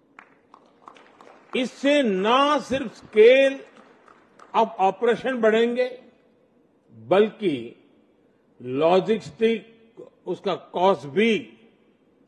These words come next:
कम हो जाएगा। साथियों, आप जानते हैं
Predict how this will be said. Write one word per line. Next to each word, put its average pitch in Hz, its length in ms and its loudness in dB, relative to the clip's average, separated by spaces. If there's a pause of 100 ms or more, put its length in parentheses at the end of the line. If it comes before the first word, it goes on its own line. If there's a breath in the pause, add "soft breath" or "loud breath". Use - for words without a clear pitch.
(220)
कम 185 180 -4
हो 139 220 -6
जाएगा। 92 520 -16 (1040)
साथियों, 180 560 -10 (960)
आप 143 260 -10
जानते 185 400 -4
हैं 220 380 -6